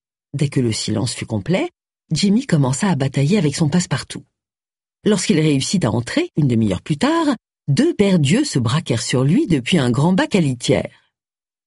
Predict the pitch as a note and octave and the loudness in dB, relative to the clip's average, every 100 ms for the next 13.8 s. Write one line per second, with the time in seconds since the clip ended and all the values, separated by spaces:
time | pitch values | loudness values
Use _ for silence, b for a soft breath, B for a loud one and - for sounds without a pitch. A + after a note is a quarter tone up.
0 | - B3 - C4 C#4+ - _ _ - A3 | -4 -2 0 0 0 -4 _ _ 2 2
1 | A3+ A#3 G#3+ F#3+ G#3+ F#3 F3+ D#3 B2+ A2+ | 4 2 2 2 0 2 2 2 2 -2
2 | - _ _ _ _ _ _ - - C3 | -4 _ _ _ _ _ _ -6 -2 0
3 | A#2 G#2 E3+ A#3 D3 A#2 A2+ F2+ - D4 | 0 0 2 2 0 0 -2 -4 -2 -2
4 | E4+ - _ _ G#3+ F#3+ B3 G#3 F3+ C#4+ | -2 -8 _ _ 0 2 2 0 0 0
5 | G#3+ C3+ F#3+ C#4 F3 - A#2+ - - - | 0 0 0 0 -2 -2 -6 -4 -8 -10
6 | _ _ - B2 A#2+ A2 G#2+ D#3+ G#3 G3+ | _ _ -2 0 2 0 0 2 2 0
7 | F#3 _ _ _ - A#3+ F#3 C#3+ - G3+ | -4 _ _ _ 0 2 2 0 0 2
8 | F#3 F3 D3 C3+ D#3+ F#3 C#3+ B2 C#3+ F#3 | 4 4 2 2 0 2 0 0 0 2
9 | C3+ D3+ E3 F3 - _ _ _ _ - | 0 0 0 0 -4 _ _ _ _ 0
10 | D3+ - B2 A#2+ A2+ E3 E3+ F4 F#4+ E4+ | 0 0 0 0 -2 0 0 0 0 -2
11 | - _ _ - C#4+ F#3+ E3 C#3+ G3 E4+ | -4 _ _ -4 0 2 2 2 2 2
12 | G#3+ D3 C3 E4 E3+ B2+ C3+ A#2+ - C#3+ | 2 2 2 0 0 -2 -2 -2 -2 -4
13 | - C3+ G#2 A2 G#2 E3 C#4+ D4+ | -2 -2 -2 -2 0 2 2 2